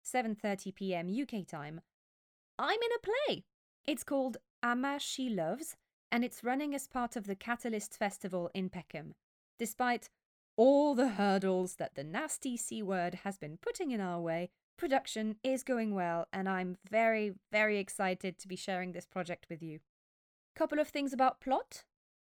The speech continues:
Three mythical characters, Atalanta, Medea, and Adigoni, await sentence in a cell.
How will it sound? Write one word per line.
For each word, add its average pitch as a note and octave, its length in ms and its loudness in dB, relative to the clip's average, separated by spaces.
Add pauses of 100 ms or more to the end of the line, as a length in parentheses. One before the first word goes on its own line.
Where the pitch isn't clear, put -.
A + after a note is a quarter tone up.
(120)
Three D4+ 440 -2
mythical C#4 500 -2
characters, A3 800 -4 (100)
Atalanta, G3+ 640 -2
Medea, F#3 540 -2 (160)
and F#3+ 340 0
Adigoni, F3 540 -4 (180)
await G#3+ 400 -2
sentence G#3 640 -6
in F#3+ 160 -4
a F3+ 60 -6
cell. D#3+ 380 -10